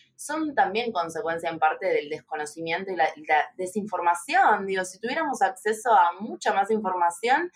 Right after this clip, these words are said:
tendríamos menos prejuicios, capacidad para ser más permeables a lo diverso y lo que sale de nuestra norma.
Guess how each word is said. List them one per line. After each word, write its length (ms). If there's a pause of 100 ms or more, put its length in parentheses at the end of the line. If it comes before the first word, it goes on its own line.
(160)
tendríamos 460
menos 320
prejuicios, 960 (100)
capacidad 600
para 220
ser 220
más 220
permeables 720
a 220 (120)
lo 200
diverso 880
y 400
lo 160
que 100
sale 300
de 100
nuestra 380
norma. 440